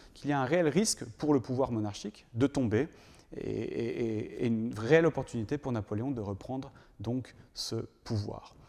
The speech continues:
À Lyon, c'est une partie intéressante qui se, qui se déroule. Le maire, le comte de Fargue, décide, euh, demande à la population de rester chez elle, une sorte de confinement avant l'heure,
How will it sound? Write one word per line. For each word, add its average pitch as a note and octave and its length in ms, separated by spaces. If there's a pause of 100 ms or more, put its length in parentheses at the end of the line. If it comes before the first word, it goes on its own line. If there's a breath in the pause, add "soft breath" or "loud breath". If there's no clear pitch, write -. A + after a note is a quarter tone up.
(460 loud breath)
À E3+ 80
Lyon, A#3 380
c'est - 280
une D3+ 280
partie D#3+ 320
intéressante F3 480
qui C3 120
se, A2+ 300
qui - 160
se C3 120
déroule. A#2+ 440
Le B2 220
maire, E3+ 320
le C3+ 80
comte C#3+ 240
de B2 80
Fargue, F#3 400 (400 loud breath)
décide, C#3 600
euh, A#2 360
demande D3+ 300
à C3+ 40
la B2 80
population C#3 440
de D3 140
rester C#3 360
chez D3+ 160
elle, G#2 360
une A2+ 100
sorte C#3 240
de A#2+ 100
confinement D3 560
avant B2+ 160
l'heure, G#2 260